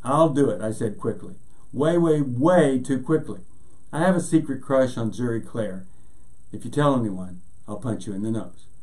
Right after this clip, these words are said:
Before my face went ketchup colored, I walked to the front and with as much coolness as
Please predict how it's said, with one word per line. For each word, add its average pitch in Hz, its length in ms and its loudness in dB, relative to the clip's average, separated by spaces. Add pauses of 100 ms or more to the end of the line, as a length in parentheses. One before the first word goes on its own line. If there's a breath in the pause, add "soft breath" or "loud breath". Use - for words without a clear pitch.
(400 soft breath)
Before 190 300 6
my 214 200 6
face 180 300 6
went 156 240 2
ketchup 160 420 2
colored, 107 400 -2 (320 soft breath)
I 135 160 2
walked 165 420 4
to 214 80 2
the 180 120 4
front 120 480 -2
and 131 160 2
with 131 220 -2 (200 soft breath)
as 131 220 0
much 151 600 4
coolness 185 580 2
as 135 340 -4